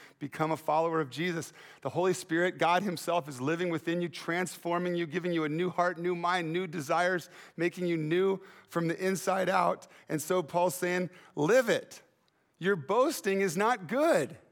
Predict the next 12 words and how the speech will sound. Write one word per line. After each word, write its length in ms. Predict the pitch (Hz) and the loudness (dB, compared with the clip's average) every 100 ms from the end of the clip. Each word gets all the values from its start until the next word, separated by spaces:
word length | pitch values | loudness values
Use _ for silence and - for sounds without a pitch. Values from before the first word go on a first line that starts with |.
| _ _ _ _ _ _ _ _ _ _ _ _ - | _ _ _ _ _ _ _ _ _ _ _ _ -4
Now, 340 | 254 170 - - _ _ 151 147 | 2 2 0 -12 _ _ -14 -2
help 160 | 170 220 | 0 2
me 80 | |
out 140 | 262 226 | 2 2
again. 280 | 139 127 - _ _ _ _ _ | 0 -4 -8 _ _ _ _ _
Followers 480 | - 175 202 247 233 | -4 2 4 4 2
of 60 | 247 | -2
Jesus, 480 | 220 247 143 - - _ | 0 0 0 -6 -18 _
have 180 | 156 160 | -2 0
you 80 | |
been 220 | 220 262 240 | 2 2 2
forgiven? 500 | 254 226 262 190 | 2 4 4 2